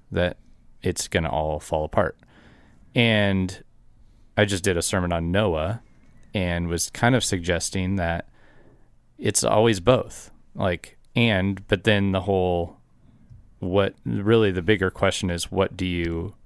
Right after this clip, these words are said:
whose voice do you trust in the midst of it all? And so with Noah, it wasn't like the earth's gonna, I,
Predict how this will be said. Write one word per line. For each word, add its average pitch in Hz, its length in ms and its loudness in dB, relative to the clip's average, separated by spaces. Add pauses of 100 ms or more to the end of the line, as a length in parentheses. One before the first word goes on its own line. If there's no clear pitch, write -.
whose 117 220 2
voice 95 320 0
do 92 100 -4
you 80 100 -4
trust - 440 -4
in 90 80 -4
the 85 80 -4
midst 87 280 -6
of 87 80 -6
it 87 80 -4
all? 82 240 -4 (560)
And 107 200 2
so 95 240 2
with 95 240 0
Noah, 127 360 6
it 98 100 0
wasn't 98 340 2
like 87 400 -2 (460)
the - 80 -12
earth's 98 340 -2
gonna, 90 460 0
I, 113 160 2